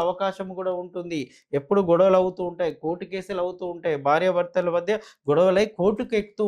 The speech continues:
ఉంటారు. ఎప్పుడు ఆ కేసు రన్నింగ్లో ఉండే అవకాశం ఉంటుంది. కలిసినట్టు కాదు, విడిపోయినట్టు కాదు. ఆ సమస్యను ఏది తీసుకొని వస్తుందంటే ఇది తీసుకొని వస్తుంది. అలాంటి సమస్య ఉందంటే పరిష్కారం చెప్తున్నాను సింపుల్గా. మీరు ఏం చేయండి అంటే ఈ రూమ్ డిజైన్ చేయండి, సింపుల్. ఎప్పుడైతే ఈ రూమ్ డిజైన్ చేస్తారో దానికి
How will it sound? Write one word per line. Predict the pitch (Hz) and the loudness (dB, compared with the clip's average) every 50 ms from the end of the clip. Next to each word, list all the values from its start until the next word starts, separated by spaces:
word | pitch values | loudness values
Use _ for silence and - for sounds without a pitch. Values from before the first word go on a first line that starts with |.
| 196 190 | -2 -2
ఉంటారు. | 185 170 170 143 127 143 | -2 -2 -2 0 0 -2
ఎప్పుడు | 151 - - 214 214 196 180 | -6 -4 -2 0 0 0 0
ఆ | 170 - - | 0 -2 -6
కేసు | 175 185 180 - 208 170 | -6 -6 -6 -6 -4 -4
రన్నింగ్లో | 165 160 175 185 185 190 190 196 190 180 | -4 -4 -4 -8 -8 -6 -4 -4 -4 -4
ఉండే | 180 185 220 247 240 - - _ _ - 147 | -4 -4 -4 -4 -4 -6 -14 _ _ -2 -2
అవకాశం | 165 - - 202 208 208 208 196 190 196 | -2 0 0 0 0 0 -2 -6 -8 -8
ఉంటుంది. | 190 180 196 190 185 185 175 156 - | -8 -6 -6 -4 -4 -4 -4 0 0
కలిసినట్టు | 156 165 170 - 208 202 202 202 196 - 185 196 | 0 0 0 -2 -4 -2 -4 -4 -6 -4 -2 0
కాదు, | 196 196 208 269 262 | 2 2 2 0 0
విడిపోయినట్టు | 247 208 208 208 214 208 202 190 185 175 180 147 147 | -2 -2 -2 0 0 0 0 0 -2 -6 -6 -4 -4
కాదు. | 135 120 113 - _ _ _ - 147 | -4 -4 -8 -14 _ _ _ -2 -2
ఆ | 160 160 - | -2 0 -2
సమస్యను | 160 180 202 214 214 220 220 208 196 185 | -2 -2 -4 -4 -2 -2 -2 0 0 -2
ఏది | 202 196 - | -2 -4 -6
తీసుకొని | 202 202 - - 208 190 190 180 | -10 -10 -6 -4 -2 -2 0 -2
వస్తుందంటే | 180 - 196 185 185 180 180 185 185 233 - 185 185 | -2 -4 -4 -2 -2 -2 -2 0 -2 -2 0 0 -2
ఇది | 185 208 208 202 | -4 -4 -6 -8
తీసుకొని | 196 190 - - 202 180 185 175 | -8 -10 -6 -6 -4 -4 -4 -6
వస్తుంది. | - - 180 160 143 123 - - - _ - 123 | -8 -10 -10 -10 -10 -10 -12 -18 -12 _ 2 4
అలాంటి | 151 165 202 208 226 220 | 4 4 4 2 0 0
సమస్య | 208 196 208 214 208 - 226 214 214 | 0 0 -2 -2 -2 -2 -2 -2 -2
ఉందంటే | 208 208 202 208 214 247 208 214 | -2 -2 -2 0 -2 0 0 0
పరిష్కారం | 196 190 185 - - 208 202 208 202 190 | -2 -2 -4 -2 0 0 0 0 -2 -4
చెప్తున్నాను | 185 175 _ 196 185 180 175 165 151 - | -8 -8 _ -8 -6 -6 -6 -8 -8 -8
సింపుల్గా. | 165 165 165 190 180 160 139 131 127 131 - - _ _ - | -8 -8 -6 -6 -4 -2 0 -2 -2 -4 -8 -16 _ _ -6
మీరు | 151 156 160 170 | -2 0 0 0
ఏం | 196 214 202 220 | 0 0 0 0
చేయండి | 214 214 208 208 208 220 | 0 0 -2 -2 -4 -2
అంటే | 214 254 247 | -2 -2 0
ఈ | 214 190 | 0 0
రూమ్ | 208 233 240 226 220 | 0 0 2 2 2
డిజైన్ | 220 196 208 202 185 165 151 | 2 2 2 0 0 -2 -4
చేయండి, | 160 139 127 127 127 - 160 | -4 -2 -2 -4 -4 -6 -10
సింపుల్. | 160 160 175 156 160 | -10 -6 -6 -6 -6
ఎప్పుడైతే | 156 170 190 208 208 190 202 190 | -6 -4 -4 -4 -4 -4 -6 -6
ఈ | 185 | -6
రూమ్ | 196 202 190 175 | -6 -6 -6 -6
డిజైన్ | 180 175 196 196 190 175 180 | -6 -4 -4 -6 -6 -6 -8
చేస్తారో | 175 165 - - 180 180 226 226 226 - - _ _ 156 160 | -10 -6 -4 -4 -2 -2 -2 -4 -6 -14 -20 _ _ -4 -4
దానికి | 165 165 - | -4 0 2